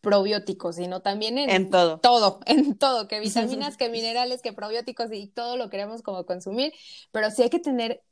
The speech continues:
Speaker 1: este, pues, especial atención, ¿no? Sobre todo en los probióticos, porque como sabemos, lo que buscamos es darle diversidad a nuestra microbiota y, pues, eh, pues hay que fijarnos realmente qué tipo de cepas o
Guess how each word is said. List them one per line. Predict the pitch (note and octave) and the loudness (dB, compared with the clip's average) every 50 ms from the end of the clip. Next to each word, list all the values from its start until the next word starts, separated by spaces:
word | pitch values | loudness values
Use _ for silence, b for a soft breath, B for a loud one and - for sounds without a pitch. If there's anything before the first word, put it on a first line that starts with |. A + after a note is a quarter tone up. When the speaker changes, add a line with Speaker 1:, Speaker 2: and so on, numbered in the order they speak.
| _ _ _ _ - | _ _ _ _ -6
Speaker 1:
este, | A3 G#3+ G3 F#3 - - - E3+ E3 | -4 -4 -4 -4 -6 -6 -6 -6 -6
pues, | - F3 D#3+ | -6 -8 -8
especial | E3+ E3+ - F3 F3 - G3+ F#3+ G3 | -8 -6 -4 -4 0 2 4 6 6
atención, | G3 F#3 - F#3 F3+ F3 F3 F3+ F3 E3 | 4 4 2 -2 -4 -4 -6 -8 -8 -6
¿no? | E3 F#3 G3 | -8 -6 -4
Sobre | - A#3 A3+ A3+ | -2 0 0 2
todo | A3+ D4 E4 | 2 2 2
en | F#4+ G4+ | 4 2
los | D#4+ - | 0 -2
probióticos, | - - G3 G3+ G3 G3 G3 G3 G3+ - G#3+ G#3 | -2 -2 0 0 0 0 0 -4 -6 -8 -8 -6
porque | - G3+ G3 - G3 | -6 -6 -6 -4 -6
como | - G#3+ G#3 G#3 G#3+ | -4 -4 -2 -2 -2
sabemos, | G3+ A3+ A3 A3+ A#3+ A#3+ A3+ A#3+ F4 G4+ B B B B B B | -2 0 0 2 2 2 0 -2 -4 -6 B B B B B B
lo | - A3+ A#3+ - | 4 4 4 6
que | B3+ A#3 | 4 4
buscamos | A#3+ B3+ B3 - C#4+ C#4 C#4 D4 C#4+ C#4+ | 4 2 0 0 0 -2 0 0 0 -2
es | C#4 A#3 | 0 0
darle | B3 B3 B3 B3+ B3+ B3+ - - | 2 2 4 4 2 2 0 -4
diversidad | - F#3+ G#3 A3 G#3+ G#3 G3 G3 G3+ G#3 G#3 G#3 G#3 G#3 G#3 | -8 -8 -6 -6 -6 -6 -6 -6 -8 -6 -4 -4 -2 -4 -4
a | G#3+ | -6
nuestra | A3 G#3 G3+ - F#3+ F#3 | -10 -12 -12 -10 -10 -10
microbiota | F#3+ F#3 - F#3+ G3 F#3+ G3 G3 G3 - F#3 F3+ A#3 - b b b b b b b b _ _ | -10 -10 -6 -4 -2 0 0 -2 -2 -2 -4 -4 -4 -6 b b b b b b b b _ _
y, | - C4+ C#4+ D4+ | 0 2 2 2
pues, | D4 - A#3 A3 G3+ - - _ _ _ | 2 0 -2 -4 -4 -6 -14 _ _ _
eh, | - G#3 G3+ G3 F#3+ F#3+ F#3 F#3 F#3 F#3 | -6 -4 -2 0 0 0 -2 -2 -4 -4
pues | G3+ G3 G#3 | -6 -6 -4
hay | G#3+ | 0
que | G3+ B3+ | 2 2
fijarnos | B3+ B3 G#3+ G#3 A#3+ B3 C4+ C4+ A#3+ A3 | 2 2 2 2 4 4 4 4 2 2
realmente | G#3 G#3+ G#3+ A3 A3 A3 G#3+ - A#3+ A3+ - _ _ _ _ - | 0 0 -2 -2 -4 -4 -2 -2 -2 -2 -4 _ _ _ _ 4
qué | C4+ C#4 C#4+ D4 E4+ F4 F4 _ | 6 6 6 6 4 0 -4 _
tipo | C4 B3+ G3+ - B3 B3+ | -6 -6 -4 -4 -4 -4
de | A#3+ G3+ F#3 F#3+ | -4 -4 -6 -6
cepas | - - A3 G#3+ G#3+ - G#3 A3 E4 A4 - - _ - | -8 -10 -10 -10 -8 -6 -4 -4 -4 -6 -8 -14 _ -12
o | F#3+ F3 | -12 -12